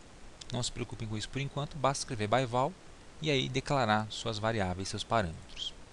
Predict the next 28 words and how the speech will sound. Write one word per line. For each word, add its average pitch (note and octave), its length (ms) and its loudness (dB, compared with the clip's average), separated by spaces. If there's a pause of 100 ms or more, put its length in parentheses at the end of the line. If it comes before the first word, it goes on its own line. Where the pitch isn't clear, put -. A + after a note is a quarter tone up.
(580)
Por F3+ 100 0
que F#3+ 80 2
que - 60 -2
eu F3+ 40 2
preciso D#3+ 280 -2
desses C#3+ 180 4
parâmetros? A2 640 4
Pra G#2 120 -4
poder A2 180 0
passar A#2 420 2
os G2+ 120 0
valores G2 360 -2
que - 120 -6
estão F#2+ 340 -2 (160)
no G#2+ 140 -2
corpo G2+ 340 -2
principal G2 540 0
do G2 40 -6
programa B2+ 400 -2
pra D3 280 4
dentro C3 520 0
da C#3+ 140 -4
subrotina, C3+ 760 -4 (760)
pra F#2+ 100 -2
que - 80 0
ela G2 100 2
possa G2 280 0
trabalhar G#2+ 500 4